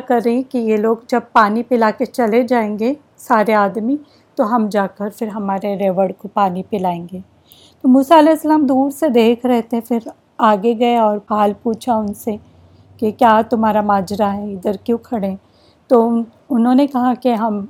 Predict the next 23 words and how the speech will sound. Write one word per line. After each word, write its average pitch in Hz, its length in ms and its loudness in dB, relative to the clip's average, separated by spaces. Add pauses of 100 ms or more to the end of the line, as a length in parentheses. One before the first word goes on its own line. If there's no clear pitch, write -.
ریوڑ 220 420 2
کو 233 140 -2
پانی 214 400 0
پلانے 220 460 -2
کے 220 160 -2
لیے 208 180 -4
آئے۔ 196 320 -4 (1120)
تو 208 140 -2
پھر 202 420 0 (220)
موسیٰ 214 300 0
علیہ 214 120 2
السلام 208 480 -4
نے 202 220 -6 (680)
ان 220 220 -2
کے 220 240 -2
ریوڑ 202 340 0
کو 220 140 -4
پانی 208 380 2
پلایا، 214 480 -2 (500)
ہیلپ 233 360 4
کی 226 240 -4 (920)
اور 202 280 0
پھر 196 280 -2